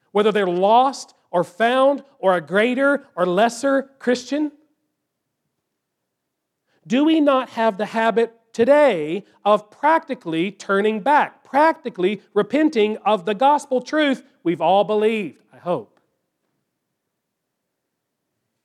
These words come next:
Do we not have a habit today of creating terms of justification? Gotta do this,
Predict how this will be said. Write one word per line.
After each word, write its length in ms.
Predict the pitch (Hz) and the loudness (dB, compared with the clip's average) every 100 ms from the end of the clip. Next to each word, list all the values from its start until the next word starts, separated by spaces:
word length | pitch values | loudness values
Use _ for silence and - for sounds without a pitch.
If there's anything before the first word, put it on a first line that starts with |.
| _ _ _ _ _ _ _ _ _ _ _ _ _ _ _ | _ _ _ _ _ _ _ _ _ _ _ _ _ _ _
Do 80 | 135 | -6
we 60 | 151 | -2
not 100 | 160 | 0
have 120 | 180 | 0
a 60 | |
habit 280 | 196 220 220 | 0 0 0
today 440 | 247 220 277 262 202 | -2 0 2 4 2
of 180 | 175 - _ _ _ - | -2 -8 _ _ _ -8
creating 600 | 214 214 247 269 262 233 | -2 2 2 2 -2 -4
terms 640 | - - 262 285 294 262 | -6 2 4 4 2 0
of 100 | 269 | -2
justification? 840 | 214 262 262 233 233 226 - - 107 _ _ _ _ _ _ | 0 -2 -4 -4 0 0 -2 -12 -20 _ _ _ _ _ _
Gotta 120 | - 139 | -16 -6
do 160 | 165 | -2
this, 320 | 180 262 262 | 4 4 4